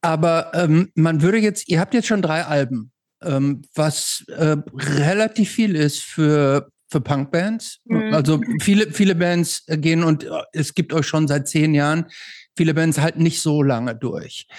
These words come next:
Speaker 1: Ähm, was mich so ein bisschen wundert, ist, n-,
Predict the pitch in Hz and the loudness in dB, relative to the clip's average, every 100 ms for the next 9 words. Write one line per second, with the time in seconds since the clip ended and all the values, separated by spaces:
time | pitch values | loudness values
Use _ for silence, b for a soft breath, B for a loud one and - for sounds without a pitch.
0 | B B _ 139 123 117 120 120 - B | B B _ 0 2 2 2 0 -4 B
1 | B B B _ _ _ _ _ 302 262 | B B B _ _ _ _ _ _ -20
2 | _ _ _ _ _ _ _ _ _ _ | _ _ _ _ _ _ _ _ _ _
3 | 139 123 165 208 190 190 196 214 214 143 | -6 -4 -2 -2 2 2 2 2 2 2
4 | 139 233 330 262 135 - 131 127 - 160 | 2 2 2 0 -2 -2 -2 -2 -4 -6